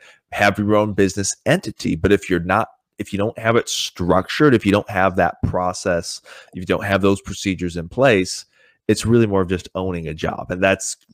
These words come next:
greatly limiting what you can do. You won't have the same fulfillment that you really want. Unless it's, again, unless it's, you truly just want a side hustle or a gig,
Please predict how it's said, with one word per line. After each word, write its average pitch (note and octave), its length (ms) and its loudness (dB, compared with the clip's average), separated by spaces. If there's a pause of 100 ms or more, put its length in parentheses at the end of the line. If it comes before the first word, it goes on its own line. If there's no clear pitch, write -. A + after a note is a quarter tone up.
(140)
greatly G#2 760 0
limiting F#2 500 -2
what E2 160 -4
you F#2+ 140 -2
can E2 180 -8
do. D2+ 160 -6
You F2 140 0
won't G2 460 0 (280)
have G2+ 220 0
the G2 80 2
same G2 280 0
fulfillment E2+ 680 -2
that - 120 0
you E2+ 120 -4
really E2+ 300 0
want. F2 300 -8
Unless D3 360 4
it's, D#3 160 2
again, A#2+ 220 4
unless F#2+ 400 4
it's, - 340 -14
you F#2+ 160 -2
truly A2+ 360 2
just G#2 180 -2
want G2 140 4
a F2+ 40 -2
side F#2+ 300 -2
hustle F#2+ 340 -2
or F2+ 140 2
a F2 60 -2
gig, B2 340 2